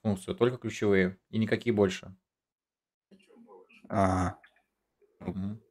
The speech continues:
Speaker 2: Кейс? Или... я
Speaker 1: Я
Speaker 2: просто
Speaker 1: понял.
Speaker 2: че-то не
Speaker 1: Короче,
Speaker 2: пон-, не
Speaker 1: ты
Speaker 2: поним-,
Speaker 1: все.
Speaker 2: не понимаю,
Speaker 1: Я
Speaker 2: что
Speaker 1: понял, ты
Speaker 2: нужно.
Speaker 1: плаваешь вообще. Десятая строчка, звездочку поставь перед иксом.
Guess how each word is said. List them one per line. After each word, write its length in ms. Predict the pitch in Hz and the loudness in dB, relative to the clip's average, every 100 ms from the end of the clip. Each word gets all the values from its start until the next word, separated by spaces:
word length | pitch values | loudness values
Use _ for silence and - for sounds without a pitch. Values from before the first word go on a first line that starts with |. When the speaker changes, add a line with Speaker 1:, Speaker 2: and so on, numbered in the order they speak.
| _ _ - | _ _ 4
Speaker 2:
Кейс? 540 | 98 127 185 - - - | 6 8 4 -4 -8 -6
Или... 320 | 113 98 90 87 _ _ - - _ _ _ _ _ _ _ _ - | 0 4 4 2 _ _ -20 -20 _ _ _ _ _ _ _ _ -6
я 60 | 101 | 2
Speaker 1:
Я 100 | 104 | 4
Speaker 2:
просто 220 | - 104 | 4 4
Speaker 1:
понял. 20 | |
Speaker 2:
че-то 240 | 95 101 101 | 4 4 4
не 140 | 104 | 4
Speaker 1:
Короче, 180 | 107 110 | 4 4
Speaker 2:
пон-, 20 | |
не 60 | 113 | 4
Speaker 1:
ты 120 | 117 | 4
Speaker 2:
поним-, 240 | 120 131 | 6 6
Speaker 1:
все. 100 | 110 | 10
Speaker 2:
не 80 | 147 | 8
понимаю, 560 | 131 135 139 143 120 107 | 10 10 12 12 12 10
Speaker 1:
Я 80 | 107 | 6
Speaker 2:
что 80 | 117 | 6
Speaker 1:
понял, 180 | 113 113 | 6 4
ты 100 | 107 | 4
Speaker 2:
нужно. 20 | |
Speaker 1:
плаваешь 400 | 113 107 98 - | 8 8 8 2
вообще. 420 | 95 - 98 95 - _ _ - - | -8 -4 -4 -4 -8 _ _ 4 6
Десятая 340 | 127 151 156 156 | 8 10 10 10
строчка, 400 | 160 185 185 127 | 12 12 10 8
звездочку 340 | 151 151 - | 8 8 8
поставь 280 | 131 - 160 | 6 8 10
перед 180 | 139 127 | 10 8
иксом. 440 | 123 127 113 101 | 8 8 8 4